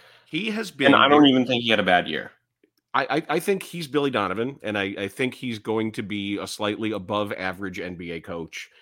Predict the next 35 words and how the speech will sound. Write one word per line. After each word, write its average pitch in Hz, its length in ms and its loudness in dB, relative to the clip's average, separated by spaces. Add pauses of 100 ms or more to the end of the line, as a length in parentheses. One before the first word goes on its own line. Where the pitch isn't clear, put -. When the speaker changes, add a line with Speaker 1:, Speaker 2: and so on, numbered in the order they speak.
(140)
Speaker 1:
and 107 160 -6
be 107 100 -2
a 98 60 -4
great 107 640 -4 (240)
talker 92 560 -6
and 90 240 -6
observer 98 720 -6
of 90 200 -12
the 90 60 -14
game. 78 340 -12 (400)
Speaker 2:
And 147 100 2
that's 175 80 2
Speaker 1:
But 208 120 0
Speaker 2:
fine. 294 260 0
Speaker 1:
he, 170 80 -2 (300)
it, 160 140 6
it's - 140 0
fine. 120 280 6 (140)
But 123 120 2
he, 208 420 -4
he 214 320 -2
has 175 180 0
been 123 480 0
there 76 360 -2 (260)
in 185 200 8
front 180 280 0
of 127 80 0
those 127 260 0
reporters 104 640 -6 (540)
every 156 760 0
single 117 840 0 (380)
day. 92 440 -10 (360)
He 135 600 -4
is 98 140 -6
answering 98 600 -2